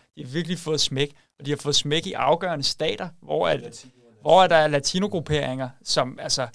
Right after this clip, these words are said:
betyder rigtig, rigtig meget for, hvordan valget, det, det udfalder. Øhm.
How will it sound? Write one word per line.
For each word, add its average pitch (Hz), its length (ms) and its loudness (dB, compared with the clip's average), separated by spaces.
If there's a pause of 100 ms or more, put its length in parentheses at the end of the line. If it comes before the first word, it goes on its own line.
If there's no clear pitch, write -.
(340)
betyder 180 420 2
rigtig, 175 280 2
rigtig 165 240 -2
meget 147 220 2
for, 151 120 4
hvordan 143 380 0
valget, 165 320 -4
det, 143 560 -2
det 147 220 -4
udfalder. 165 460 -2 (220)
Øhm. 131 200 -10